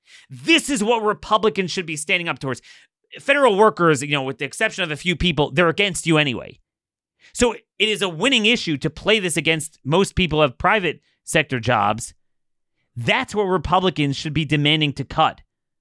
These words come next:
But instead, they're, like, beating around the bushes. So Mike Johnson's negotiating a spending deal in, in the wrong way. He's focusing on, you know, rescissions of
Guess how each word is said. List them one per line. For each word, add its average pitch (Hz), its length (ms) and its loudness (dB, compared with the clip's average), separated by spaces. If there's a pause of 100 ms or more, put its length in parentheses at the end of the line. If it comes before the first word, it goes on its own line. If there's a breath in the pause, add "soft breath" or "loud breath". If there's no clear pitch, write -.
(680)
But 220 100 4
instead, 214 520 0
they're, 202 120 -4
like, 160 340 -4
beating 226 300 -4
around 190 360 2
the 180 80 2
bushes. 175 720 -6 (680 soft breath)
So 214 160 2
Mike 214 260 2
Johnson's 208 500 0
negotiating 170 640 2
a 131 40 -4
spending 175 560 0
deal 127 280 -2
in, 147 300 -2
in 156 160 -6
the 143 80 -2
wrong 143 320 -4
way. 120 320 -6 (460 soft breath)
He's 196 280 -10
focusing 240 680 0
on, 151 600 0 (1300)
you 147 120 -2
know, 135 380 2 (600)
rescissions 214 840 0
of 160 160 -4